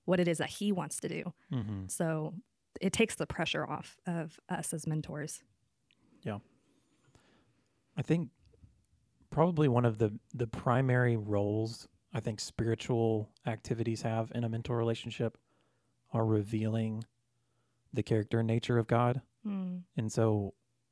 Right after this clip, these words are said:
Speaker 2: if you, if you know who God is, you'll know who you are.
Speaker 1: Yeah.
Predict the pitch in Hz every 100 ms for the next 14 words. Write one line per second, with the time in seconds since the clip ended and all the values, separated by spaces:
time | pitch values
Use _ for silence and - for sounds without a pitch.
0 | _ _ _ - 170 196 - 143 185 202
1 | 127 123 147 143 135 127 131 131 135 139
2 | - - _ _ _ _ _ _ - 120
3 | 127 117 113 104 104 104 - - _ _
4 | - _ 208 196